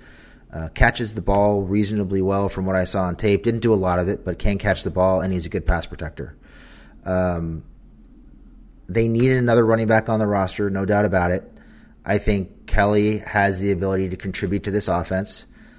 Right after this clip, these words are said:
Uh, I think I question the value of taking a running back in the fourth round. I personally would not have done it before the fifth. Might have even considered waiting until the sixth,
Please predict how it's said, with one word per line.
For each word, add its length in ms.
Uh, 340
I 140
think 480
I 80
question 460
the 100
value 380
of 80
taking 280
a 60
running 240
back 220
in 80
the 60
fourth 320
round. 400
I 160
personally 460
would 120
not 140
have 80
done 160
it 80
before 240
the 60
fifth. 440
Might 360
have 140
even 280
considered 420
waiting 300
until 240
the 80
sixth, 480